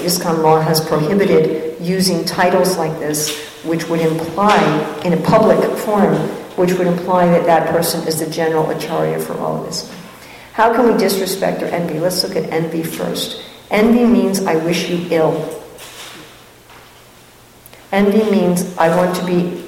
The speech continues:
as great or greater than you, and I wish harm to you." So one should never aspire to be greater than one's guru, and one should never wish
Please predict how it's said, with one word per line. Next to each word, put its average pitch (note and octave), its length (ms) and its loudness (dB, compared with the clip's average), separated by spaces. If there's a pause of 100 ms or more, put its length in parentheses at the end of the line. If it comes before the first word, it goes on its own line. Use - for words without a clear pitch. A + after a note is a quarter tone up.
(140)
as F3 280 4
great F3+ 320 2
or F3 60 2
greater F3 360 2
than F3 300 4
you, G3 500 -2 (380)
and E3 100 -2
I D#3+ 120 4
wish F#3 240 0 (160)
harm F3+ 320 0
to F3 120 -8
you." - 300 -8 (1700)
So E3 260 -4
one F3 220 0
should F3 200 -6
never G3 300 2
aspire F3+ 560 2
to F3+ 100 -4
be F3 100 -4
greater F3+ 380 2
than F3 220 2
one's E3+ 220 -2
guru, F3+ 340 -2
and F3 140 -2
one E3 120 -2
should - 180 -8
never E3+ 220 -4
wish D#3+ 260 -2